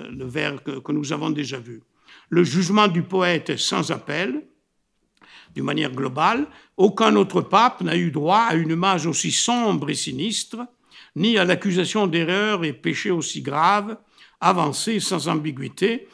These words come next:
ici par un pape et même par Saint-Pierre. Aucun autre pape n'est, euh, cité, n'est,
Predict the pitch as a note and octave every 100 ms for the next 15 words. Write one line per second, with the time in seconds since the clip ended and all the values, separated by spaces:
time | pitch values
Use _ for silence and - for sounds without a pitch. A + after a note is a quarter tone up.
0 | - _ - C#3+ - G#3+ - B2+ C3 -
1 | F3+ B3+ A#3+ F3 F3 G#3+ B3 G#3+ - F3+
2 | - C#3+ - C3 - - _ _ _ _
3 | _ _ _ _ - C4 - G3 G3 G3+
4 | G3 F3+ G3 F3 - D3+ D3 D#3 C#3+ D4
5 | A#3 C3+ - - E3+ - F#3 D#3+ B2 -
6 | D#3 E3+ D3+ A#2+ -